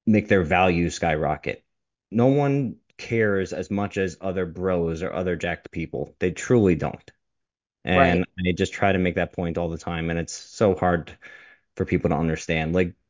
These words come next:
Speaker 1: to this day, you'll have meatheads saying that women only say they like dad bods because they're insecure and they don't want a man looking better than them. You fucking idiots. Like, look at my comment section.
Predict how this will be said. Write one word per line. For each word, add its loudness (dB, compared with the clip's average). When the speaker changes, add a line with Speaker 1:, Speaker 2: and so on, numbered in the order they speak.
Speaker 1:
to 6
this 4
day, 6
you'll 2
have -2
meatheads 0
saying -4
that -2
women 2
only 0
say 0
they 0
like -2
dad 0
bods -4
because -6
they're 2
insecure -2
and -4
they 0
don't -2
want -4
a -6
man -4
looking -4
better -2
than -8
them. -12
You -8
fucking -2
idiots. -4
Like, 2
look 4
at 6
my 4
comment 4
section. -2